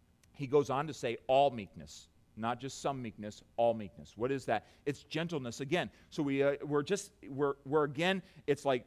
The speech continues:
like Paul is just landing on, "I want you as a church, if you're gonna be healthy as a church, if you're gonna have a healthy testimony for Jesus Christ, be a healthy representation of the, the Lord Jesus Christ in the community,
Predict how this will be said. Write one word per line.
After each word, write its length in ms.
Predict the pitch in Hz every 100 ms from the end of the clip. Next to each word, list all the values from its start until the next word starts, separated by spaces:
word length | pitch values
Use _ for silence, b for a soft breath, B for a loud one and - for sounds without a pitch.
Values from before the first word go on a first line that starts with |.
| -
like 300 | 120 127 -
Paul 320 | - 175 151
is 60 | 110
just 240 | 120 -
landing 500 | 104 156 196 196 156
on, 240 | 131 120 113 b b
"I 160 | 131 135
want 500 | 123 139 170 196 220 - _ -
you 460 | 92 160 196 208 208
as 160 | 180 147
a 60 |
church, 340 | 147 185 131 92
if 100 | 95
you're 140 | 160
gonna 160 | 202 214
be 60 |
healthy 400 | 185 247 185 214
as 100 | 208
a 60 | 226
church, 680 | - 214 151 151 - - - _ -
if 40 |
you're 60 | 147
gonna 140 | 175
have 160 | 175 160
a 60 |
healthy 360 | 127 185 220 254
testimony 480 | 214 202 196 190 180
for 160 | 185
Jesus 340 | 165 170 185 -
Christ, 300 | 143 139 -
be 80 |
a 80 | 139
healthy 400 | - 196 220 247
representation 800 | 220 208 202 165 170 175 165 156
of 100 | 143
the, 140 | 151 - B B
the 80 | 170
Lord 220 | 170 135
Jesus 220 | 151 139
Christ 240 | 165 143
in 60 | 131
the 80 | 123
community, 400 | 139 151 135